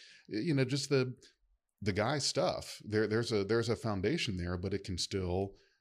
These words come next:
be a friendship that's, that's built upon, like, uh, you know, the El-, Elnor's that, that wholesome little brother that's a triple black belt that, you know, you said, "Yeah, he could kick anyone's butt," but he's, he's naive.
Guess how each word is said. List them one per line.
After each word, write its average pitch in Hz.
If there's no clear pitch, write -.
be 101
a 95
friendship 98
that's, 90
that's 90
built 127
upon, 80
like, 85
uh, 85
you 92
know, 87
the 85
El-, 95
Elnor's 95
that, 90
that 92
wholesome 95
little 107
brother 92
that's 90
a 90
triple 107
black 104
belt 87
that, 87
you 98
know, 87
you 90
said, 98
"Yeah, 98
he 87
could 85
kick 110
anyone's 92
butt," 90
but 85
he's, 87
he's 85
naive. 92